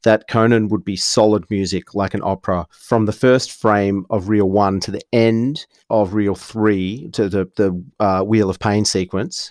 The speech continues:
is one long cue without any break. I was terrified when I first realized that.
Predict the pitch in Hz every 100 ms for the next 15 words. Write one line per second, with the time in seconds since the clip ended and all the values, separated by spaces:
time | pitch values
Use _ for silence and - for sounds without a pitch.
0 | _ - 104 107 131 131 127 123 - 117
1 | 104 104 98 - 127 117 113 107 90 -
2 | - 101 95 - 98 92 - 87 87 90
3 | 85 - 90 - 90 82 82 - 87